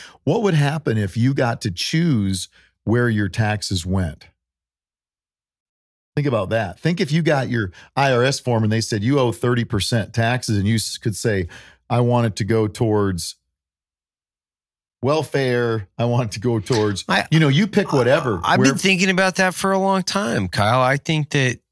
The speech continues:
Speaker 2: you know, that's the way our healthcare system should actually be funded. I think you should say,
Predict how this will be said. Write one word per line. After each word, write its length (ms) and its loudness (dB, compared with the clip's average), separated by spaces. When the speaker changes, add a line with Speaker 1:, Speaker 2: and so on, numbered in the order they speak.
Speaker 2:
you 100 0
know, 160 2
that's 300 0
the 80 -2
way 200 2
our 180 2
healthcare 460 -2
system 440 -4
should 180 -2
actually 340 -4
be 120 -4
funded. 500 -8
I 120 0
think 260 -2
you 100 0
should 240 -4
say, 440 0